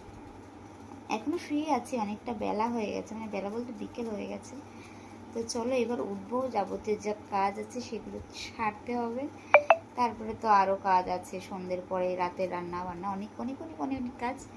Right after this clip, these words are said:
তারপরে রাতে তো তোমাদের সঙ্গে আবার আসবো গল্প করতে, সেটা কোথায়? লাইভে। তোমাদের সঙ্গে গল্প না করে আমি আবার রাত্রে ঘুমাতে পারি না। তো চলো এখন উঠে একটু কাজ করে নিই। তো ভালোই লাগলো, অনেকদিন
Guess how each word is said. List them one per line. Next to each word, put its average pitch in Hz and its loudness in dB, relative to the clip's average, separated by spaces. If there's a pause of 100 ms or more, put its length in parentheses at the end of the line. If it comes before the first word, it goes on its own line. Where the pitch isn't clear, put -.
(680)
তারপরে 208 2
রাতে 196 4
তো 202 0
তোমাদের 196 2
সঙ্গে 202 0
আবার 185 8
আসবো 180 2 (1700)
গল্প 269 4
করতে, - -4 (360)
সেটা - -8
কোথায়? 302 -2
লাইভে। 180 2
তোমাদের 185 -2
সঙ্গে 196 -6
গল্প 196 2
না 226 2
করে 226 0
আমি 214 0
আবার 214 2
রাত্রে 208 0 (480)
ঘুমাতে 254 2
পারি 190 2
না। 175 -4 (580)
তো 247 4 (120)
চলো 247 6
এখন 233 2
উঠে 214 -2
একটু 233 -10
কাজ 202 4
করে 214 0
নিই। 240 2 (1600)
তো 196 4
ভালোই 285 10
লাগলো, 240 8
অনেকদিন 220 0